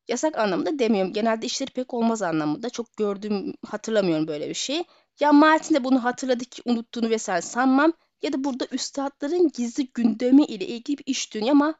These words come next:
Martin vazgeçmiş olabilir. Kitaplarda Theon'un Patrick Mellister ile olan anısı var ama taslakta yok.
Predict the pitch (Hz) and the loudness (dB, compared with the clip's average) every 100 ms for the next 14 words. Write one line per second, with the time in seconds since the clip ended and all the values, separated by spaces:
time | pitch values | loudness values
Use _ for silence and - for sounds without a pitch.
0 | _ 233 156 - 262 233 202 196 170 - | _ -2 -2 -2 0 0 0 -4 -10 -10
1 | - - 262 220 - - - _ 262 233 | -12 -10 -10 -10 -14 -18 -20 _ -10 -2
2 | 294 294 302 311 349 339 320 311 311 349 | -2 0 2 2 2 0 2 8 10 8
3 | 349 - 269 - 320 - 277 294 302 - | 6 -2 -2 -2 -6 4 8 8 4 -2
4 | 247 240 226 220 269 262 - 226 285 294 | -2 0 0 0 4 2 2 0 4 6
5 | 277 - 254 233 - 180 - - 269 311 | 4 -2 -8 -8 -10 -12 -8 -8 -6 -8
6 | - - 175 - - | -14 -8 -8 -8 -14